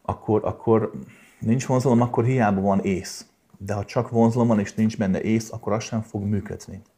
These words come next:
Okés? Római három. Figyelj ide, erre, amit, amit kérdezel, nincs olyan recept, nincs olyan tanítás, amire azt lehet mondani, hogy na ezt meg ezt, ezeket kövesd, ezeket tedd így, és akkor ott lesz.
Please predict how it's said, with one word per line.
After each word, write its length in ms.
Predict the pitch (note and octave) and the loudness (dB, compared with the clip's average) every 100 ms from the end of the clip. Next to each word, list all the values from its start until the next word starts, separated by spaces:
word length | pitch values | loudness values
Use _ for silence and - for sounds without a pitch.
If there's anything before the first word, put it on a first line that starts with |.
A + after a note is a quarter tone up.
| - | -18
Okés? 580 | G2+ - C#3+ A#2+ - - _ - - - - - - - - - _ _ _ - - - - - - _ _ _ | -14 -6 -6 -6 -10 -20 _ -20 -20 -20 -20 -20 -20 -20 -20 -20 _ _ _ -2 -2 -2 -8 -18 -20 _ _ _
Római 380 | B2 D3+ C3+ A#2+ | 6 6 8 6
három. 600 | A#2 G2 F2+ E2+ D#2+ - _ _ _ _ _ _ | 6 4 4 0 -4 -14 _ _ _ _ _ _
Figyelj 340 | - D#3 B2+ | -2 4 6
ide, 240 | A2 F#2+ - - - - | 6 2 -2 -14 -20 -2
erre, 220 | B2+ C3+ | 2 4
amit, 240 | B2+ A#2 B2 | 4 4 2
amit 180 | A#2 | 0
kérdezel, 680 | - B2+ A2+ G#2+ G#2 G2 - - - | 2 4 4 4 2 0 -4 -18 -8
nincs 380 | A2+ C#3 - | -2 -2 -2
olyan 260 | A2 G#2 G2+ | 0 2 4
recept, 420 | A2 - F#2+ - | 2 2 -4 -2
nincs 220 | A#2 A#2 | -4 -2
olyan 140 | G2+ G2 | -4 -2
tanítás, 520 | A2 G2 F#2+ F2+ - | 0 0 -2 -6 -6
amire 180 | F#2+ A2+ | -4 -4
azt 140 | A2+ | -4
lehet 160 | G2 F2+ | -6 -4
mondani, 320 | G2 G#2+ G#2+ | -2 0 0
hogy 180 | G2 F#2+ | 0 -2
na 100 | A2 | -2
ezt 260 | A#2+ A#2+ | -4 -6
meg 160 | G2 F#2+ | -6 -4
ezt, 220 | F#2+ F#2 F2+ - - - | -4 -6 -8 -10 -10 -8
ezeket 420 | A2 G2 F#2 - | -6 -6 -6 -8
kövesd, 380 | - A#2 G2+ G#2+ | -6 0 0 -2
ezeket 280 | G2+ A2 F#2+ | -8 -6 -4
tedd 260 | A#2+ A2+ | -2 0
így, 120 | A2+ F#2+ | 0 0
és 200 | F#2+ - | -2 -6
akkor 200 | - E2+ | -6 -4
ott 220 | F2+ - | -4 -6
lesz. 360 | - - - | -16 -16 -20